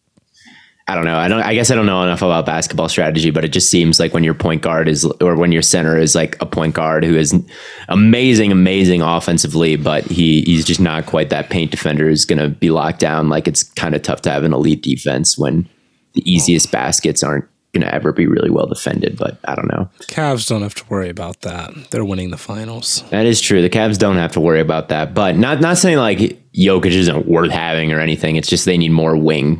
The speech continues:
Speaker 1: defenders
Speaker 2: No,
Speaker 1: to,
Speaker 2: no, you
Speaker 1: to
Speaker 2: can say
Speaker 1: offset
Speaker 2: that he's
Speaker 1: that.
Speaker 2: not worth having. <laughs> He stinks.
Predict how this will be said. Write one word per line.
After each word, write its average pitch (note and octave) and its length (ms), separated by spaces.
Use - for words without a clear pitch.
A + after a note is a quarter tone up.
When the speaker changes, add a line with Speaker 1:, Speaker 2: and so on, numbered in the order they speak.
Speaker 1:
defenders F#2 640
Speaker 2:
No, - 100
Speaker 1:
to, F#3+ 100
Speaker 2:
no, F3+ 80
you F3 140
Speaker 1:
to - 60
Speaker 2:
can - 140
say F3+ 120
Speaker 1:
offset E3 100
Speaker 2:
that D3 140
he's C3+ 180
Speaker 1:
that. - 60
Speaker 2:
not G#2+ 180
worth G2+ 220
having. G2 420
<laughs> - 360
He A3 160
stinks. - 760